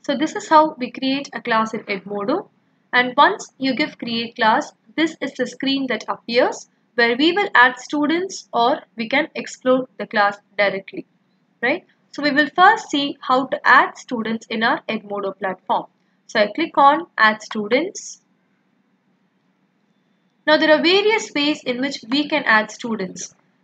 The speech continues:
If in case you've added students already, their details will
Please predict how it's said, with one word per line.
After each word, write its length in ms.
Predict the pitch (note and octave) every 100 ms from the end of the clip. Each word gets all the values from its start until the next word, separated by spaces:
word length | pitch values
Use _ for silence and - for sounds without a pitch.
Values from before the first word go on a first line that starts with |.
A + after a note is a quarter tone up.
| _ - -
If 160 | F#4 -
in 180 | G4 F#4
case 220 | F#4 E4+
you've 100 | E4+
added 320 | A#3+ A#3+ C4+ C4+
students 440 | C#4+ C#4 C#4+ -
already, 680 | A#3 B3+ C#4 C#4+ D#4 G4 - -
their 200 | A#3 G#3+
details 520 | C4 C#4+ D4 D4 C#4 C4
will 180 | D4